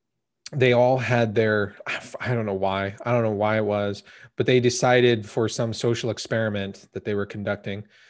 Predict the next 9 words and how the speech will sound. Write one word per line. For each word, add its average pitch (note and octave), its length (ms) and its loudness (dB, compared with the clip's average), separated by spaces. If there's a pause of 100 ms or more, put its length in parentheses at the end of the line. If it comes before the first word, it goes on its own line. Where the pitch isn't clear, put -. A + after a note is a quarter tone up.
(320)
uh, G#2 160 -2
they A#2 140 0
were A#2 100 2
gonna A#2 140 2
get A2 160 0
their G#2+ 120 -2
testosterone A#2+ 720 -2
levels F#2 320 -6
checked. - 480 -8